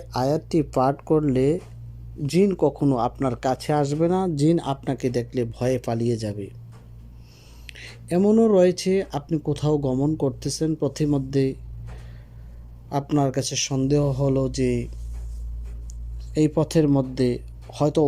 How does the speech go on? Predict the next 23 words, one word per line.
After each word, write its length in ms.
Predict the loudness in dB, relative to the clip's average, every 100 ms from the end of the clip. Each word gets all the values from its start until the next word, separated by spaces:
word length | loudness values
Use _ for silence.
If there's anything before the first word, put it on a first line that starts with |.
| 4
অদৃশ্য 360 | 4 2 4 0 0
কিছু 220 | -2 0 0 0
আপনাকে 400 | -2 -4 -2 -4 -2 -4
আক্রমণ 360 | 0 2 2 0 -2
করতে 220 | -4 -4 -2
পারে, 160 | -2 0
কিংবা 320 | 2 4 4 0 0 -2
আপনার 300 | 2 2 2
কাছে 180 | 0 0 2
অনুভূত 320 | 4 4 2 0
হলো 140 | 2 2 2
এখানে 220 | 0 -2 0
কোনো 140 | 0 0
কিছু 200 | -2 -2 0
রয়েছে, 360 | 2 2 2 -4 -6 -12 -16 -18 -18 -16 -14 -14 -16 -16 -16 -16 -18 -18 -20 -20 -20 -20 -20 -2 4
বা 80 | 4
আপনি 140 | 4 6 4
ও 20 | 6
ধারণা 260 | 4 4 2 4
করতে 240 | 0 2 2
পারলেন 300 | 4 4 4 2 2
যে 60 | 2 2
এইখানে 340 | 0 0 0